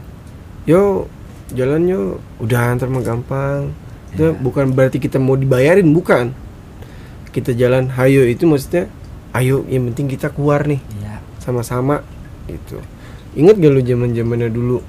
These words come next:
Speaker 1: zaman-zaman motor?
Speaker 2: Iya.
Speaker 1: Bahasa kita nongkrong sini, nongkrong situ, nonton balap, segala macem. Sekarang memang udah nggak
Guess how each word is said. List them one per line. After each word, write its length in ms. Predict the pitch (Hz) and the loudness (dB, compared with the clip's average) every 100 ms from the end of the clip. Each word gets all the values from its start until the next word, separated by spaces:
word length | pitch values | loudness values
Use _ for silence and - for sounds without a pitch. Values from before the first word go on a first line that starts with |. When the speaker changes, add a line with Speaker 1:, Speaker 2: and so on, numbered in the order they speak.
| - - - - | -14 -18 -20 -10
Speaker 1:
zaman-zaman 500 | 120 120 120 117 120 | -4 -2 0 0 0
motor? 400 | 117 117 - 120 - - - | 0 -2 0 -2 -2 -12 -14
Speaker 2:
Iya. 240 | 104 107 98 - - - | -8 -8 -8 -14 -18 -6
Speaker 1:
Bahasa 320 | 113 113 117 | -2 0 -2
kita 220 | - - | -4 -4
nongkrong 420 | 110 113 110 120 | -4 -4 -4 -4
sini, 260 | 117 143 147 | -2 -2 0
nongkrong 380 | 143 117 117 117 | 0 -2 -4 -4
situ, 300 | 131 123 143 | -6 -4 -2
nonton 340 | 127 107 110 | -2 -2 -4
balap, 320 | 113 120 131 | -2 0 -2
segala 260 | - - 110 | -4 -6 -4
macem. 440 | 117 127 - 131 - - - - - - - | -2 -4 -6 -8 -8 -14 -20 -18 -18 -18 -18
Sekarang 380 | - - 95 123 | -16 -8 -4 -2
memang 260 | 104 76 73 | -2 -4 -6
udah 180 | 71 - | -6 -8
nggak 260 | 80 87 | -8 -8